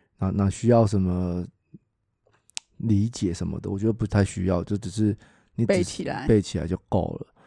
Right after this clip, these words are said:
Speaker 1: 那我觉得就是我们小时候就是觉得这样子的情况，就是考试前一天你再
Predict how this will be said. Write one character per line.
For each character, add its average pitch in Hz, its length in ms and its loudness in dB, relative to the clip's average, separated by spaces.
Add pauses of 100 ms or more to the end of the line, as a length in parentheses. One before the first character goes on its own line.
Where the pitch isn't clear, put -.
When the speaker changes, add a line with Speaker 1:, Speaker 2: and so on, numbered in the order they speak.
(200)
Speaker 1:
那 117 160 6
我 98 120 6
觉 98 140 2
得 101 220 4 (1300)
就 123 120 2
是 117 120 2
我 101 100 2
们 95 120 2
小 85 140 -4
时 95 120 -4
候 95 100 2
就 98 80 0
是 98 320 -2 (120)
觉 101 120 -2
得 95 120 0
这 107 120 -2
样 95 140 0
子 - 80 -4
的 85 60 -2
情 - 160 -6
况， 92 200 0
就 92 100 -4
是 92 240 -6 (460)
考 92 120 0
试 101 120 0
前 90 180 -2
一 92 40 0
天 92 280 -2 (240)
你 - 80 -8
再 101 220 2